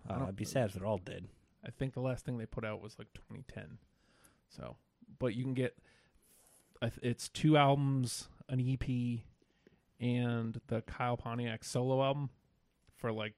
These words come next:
Speaker 1: ten bucks. All four for ten bucks downloads. Not a bad deal. Josh smokes too much dot bandcamp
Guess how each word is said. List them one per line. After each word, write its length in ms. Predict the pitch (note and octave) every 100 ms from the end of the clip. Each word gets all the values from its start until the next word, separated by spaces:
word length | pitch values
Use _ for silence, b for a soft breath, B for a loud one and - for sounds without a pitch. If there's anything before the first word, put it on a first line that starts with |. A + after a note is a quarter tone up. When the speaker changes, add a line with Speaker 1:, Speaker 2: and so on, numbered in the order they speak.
| _
Speaker 1:
ten 220 | - A2+
bucks. 400 | A2 A2 - - - _ _ _ _ _ _ _ _
All 180 | - -
four 360 | A#2+ B2 A#2+ B2+ - _
for 80 | -
ten 320 | - - A2+
bucks 320 | A2 A#2 - -
downloads. 480 | G#2+ A2 A#2 B2+ - - _ _ _ _ _ _ _ _ _ _ -
Not 100 | C#3
a 40 |
bad 280 | B2 B2 A#2+
deal. 240 | B2 A#2+ - _ _ _ _ _ _
Josh 200 | - G#2
smokes 220 | - A#2 -
too 80 |
much 180 | A#2 - - -
dot 180 | A#2 G#2
bandcamp 440 | A#2+ A2 A2+ A#2